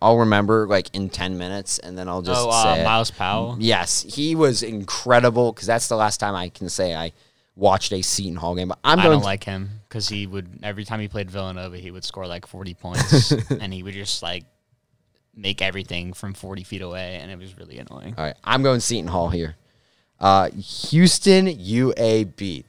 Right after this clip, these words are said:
Speaker 1: This might be my favorite first-round matchup.
Speaker 2: People, I was, I was Houston originally, but they're a really bad free throw shooting team, and I heard U A B is really good on offense.
Speaker 1: They are.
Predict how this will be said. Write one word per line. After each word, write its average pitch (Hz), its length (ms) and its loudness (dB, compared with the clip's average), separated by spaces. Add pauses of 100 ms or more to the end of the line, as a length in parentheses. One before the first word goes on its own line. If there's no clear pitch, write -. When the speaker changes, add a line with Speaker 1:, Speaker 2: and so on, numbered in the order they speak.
Speaker 1:
This 127 220 0
might 123 340 2
be 135 160 0
my 110 240 4
favorite 110 540 -2
first-round 85 500 -10
matchup. 67 480 -14 (580)
Speaker 2:
People, 143 880 -6 (1160)
I 117 160 -2
was, 135 320 -2
I 123 120 -2
was 123 180 -4
Houston 135 440 -6
originally, 123 800 -2 (640)
but 113 200 -6 (1080)
they're 113 200 -4
a 107 60 -4
really 113 420 -4
bad 104 420 0
free 104 220 -16
throw 113 220 -6
shooting 113 360 -6
team, 113 400 -6
and 104 120 -4
I 101 60 -2
heard 113 200 0
U 107 160 -4
A 113 140 2
B 107 220 -2
is 95 140 -6
really 98 280 -8
good 104 160 -2
on 98 120 -2
offense. 104 640 -4
Speaker 1:
They 92 120 2
are. 92 220 2